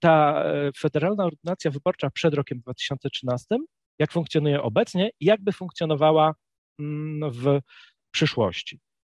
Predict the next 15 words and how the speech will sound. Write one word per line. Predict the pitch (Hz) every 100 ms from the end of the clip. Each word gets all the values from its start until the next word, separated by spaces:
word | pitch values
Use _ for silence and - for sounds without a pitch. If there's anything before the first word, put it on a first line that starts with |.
| _ _ _ _ -
E, | 135 139 - _ _ _ _ _ _ _ -
w | 120
Bawarii | 113 131 190 226 180 170 160
w | 139 - 139 139
dwa | 123 147
tysiące | 160 185 214 165
dwudziestym | - 156 - 180
pierwszym | 160 156 143
roku, | 123 -
właśnie | 208 226
na | 220
podstawie | 208 - 185
tych | 175 170
ostatnich | 151 160 151 127
wyborów, | 127 117 98